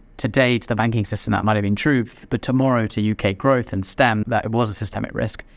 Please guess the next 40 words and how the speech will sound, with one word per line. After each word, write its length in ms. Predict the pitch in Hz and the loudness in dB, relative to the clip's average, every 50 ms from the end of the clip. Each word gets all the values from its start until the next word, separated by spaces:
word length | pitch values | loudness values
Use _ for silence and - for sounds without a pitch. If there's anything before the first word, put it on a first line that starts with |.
| - - - | -20 -10 0
I 100 | - 120 | 0 0
think 280 | - 127 110 110 - - | 2 2 0 0 2 2
that 120 | 110 101 | 0 2
was 140 | - 107 107 | 2 0 2
made 240 | 110 104 104 101 101 | 2 2 2 2 2
manifestly 480 | 101 101 101 - 101 95 - - 104 | 2 0 0 -2 -2 -4 -4 -4 -8
clear 300 | - - - 110 101 95 | -8 -2 0 0 0 0
by 340 | 87 - 107 101 98 101 98 - - - - | 0 0 0 0 0 -2 -4 -6 -12 -20 -14
founders, 760 | - - 139 113 113 113 107 110 107 107 104 95 - - - - - _ - - | 0 2 4 4 4 2 2 2 2 2 0 -2 -4 -8 -14 -14 -20 _ -12 0
by 220 | - 104 98 98 | 2 2 2 2
V 160 | 95 110 104 98 | 2 0 -2 -2
Cs, 420 | - - 107 101 98 95 95 - | 0 0 0 2 2 0 -2 -4
and, 160 | 107 98 92 | -6 -6 -4
and 140 | 95 98 95 | -6 -2 2
by 120 | 101 98 | 2 2
the 120 | 95 98 95 | 2 2 0
wider 200 | 98 95 95 92 | 0 0 0 0
ecosystem. 500 | 95 92 - - - - - 110 110 - - - | -4 -4 -4 -8 -8 -6 -6 -6 -6 -6 -8 -4
You 120 | - 131 | 0 2
know, 120 | 113 101 101 | 2 2 4
we 160 | 110 117 117 | 2 2 2
all 180 | 139 127 123 | 2 0 0
spent 220 | 113 - 120 110 98 | 0 0 0 0 0
the 60 | 104 | 0
entire 220 | 95 - 110 104 | 0 2 2 2
weekend 280 | 101 104 - - 98 95 | 2 0 -4 -2 -2 0
working 260 | 98 101 - - - | 0 -2 -4 -4 -8
on 100 | - 101 | -6 -6
that. 120 | - - - - - - - - _ _ - | -8 -10 -14 -20 -20 -20 -20 -20 _ _ -6
The 80 | - 139 | -4 0
second 260 | - 175 160 - 151 | 0 0 2 2 2
one, 80 | 135 135 | 2 2
which 100 | 127 - | 2 2
I 60 | 120 | 2
can 100 | 120 117 | 2 4
only 140 | 113 113 104 | 2 2 0
speculate 440 | - - 151 151 - 117 107 - - | 0 -2 -6 -2 0 -2 -2 0 0
on, 160 | 104 104 98 | 0 0 0
is 140 | - 113 - | -2 0 2
that, 220 | 127 117 - - | 2 0 0 -4